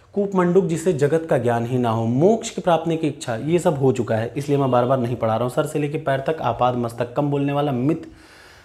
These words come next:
भाषी, आकाश में विचरण करने वाला नभचर, ठीक, गोद लिया हुआ दत्तक, विष्णु का उपासक वैष्णव,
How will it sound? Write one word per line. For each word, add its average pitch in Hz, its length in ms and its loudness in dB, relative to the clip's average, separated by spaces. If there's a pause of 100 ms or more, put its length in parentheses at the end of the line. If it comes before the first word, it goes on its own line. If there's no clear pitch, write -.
(360)
भाषी, 113 840 0
आकाश 139 420 2
में 175 80 4
विचरण 160 320 0
करने 156 260 0
वाला 139 180 2
नभचर, 120 640 0 (340)
ठीक, 208 180 0
गोद 165 240 8
लिया 170 220 4
हुआ 170 200 2
दत्तक, 127 440 -4
विष्णु 156 400 -2
का 202 120 2
उपासक 131 460 0
वैष्णव, 120 720 0